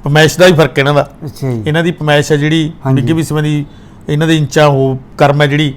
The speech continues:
Speaker 2: ਹਾਂਜੀ।
Speaker 1: ਉਹ ਹੋਰ ਇੰਚਾਂ ਦੀ ਹੁੰਦੀ ਹੈ।
Speaker 2: ਅੱਛਾ ਜੀ।
Speaker 1: ਕਨਾਲ ਮਰਲਿਆਂ ਵਾਲੀ ਛਿਆਹਠ ਇੰਚ ਦੀ ਹੁੰਦੀ ਹੈ।
Speaker 2: ਠੀਕ ਆ।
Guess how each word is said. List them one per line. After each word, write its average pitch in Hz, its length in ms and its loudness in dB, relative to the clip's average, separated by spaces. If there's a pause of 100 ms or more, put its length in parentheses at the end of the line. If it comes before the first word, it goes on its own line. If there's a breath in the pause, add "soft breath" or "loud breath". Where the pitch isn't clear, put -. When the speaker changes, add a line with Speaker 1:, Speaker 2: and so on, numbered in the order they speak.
(160)
Speaker 2:
ਹਾਂਜੀ। 135 180 -2
Speaker 1:
ਉਹ 147 60 2
ਹੋਰ 135 180 4
ਇੰਚਾਂ 143 340 0
ਦੀ 147 80 0
ਹੁੰਦੀ 143 340 0
ਹੈ। 131 80 -2 (140)
Speaker 2:
ਅੱਛਾ 135 260 -8
ਜੀ। 127 220 -2
Speaker 1:
ਕਨਾਲ 147 260 2
ਮਰਲਿਆਂ 151 260 2
ਵਾਲੀ 147 80 2
ਛਿਆਹਠ 131 260 -2
ਇੰਚ 147 140 -2
ਦੀ 135 140 -2
ਹੁੰਦੀ 123 300 -4
ਹੈ। 131 80 -6 (260)
Speaker 2:
ਠੀਕ 139 280 -6
ਆ। 107 140 -12